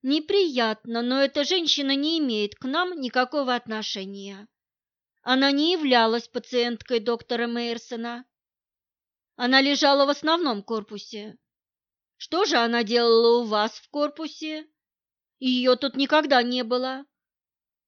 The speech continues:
То ли Света сама была не в курсе, то ли умело врала, но на её лице не дрогнул ни один мускул,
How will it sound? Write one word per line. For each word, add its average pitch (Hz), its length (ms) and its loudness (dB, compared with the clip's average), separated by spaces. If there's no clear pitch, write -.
То 330 140 -2
ли 262 120 -2
Света 220 360 -4
сама 220 360 -2
была 254 280 0
не 277 140 -4
в - 100 -12
курсе, 294 600 -12
то 359 140 -2
ли 277 100 2
умело 226 460 2
врала, 226 640 0
но 262 220 2
на 269 120 2
её 262 300 2
лице 254 380 -2
не 294 180 0
дрогнул 254 520 2
ни 254 120 -2
один 262 400 -2
мускул, 208 600 -10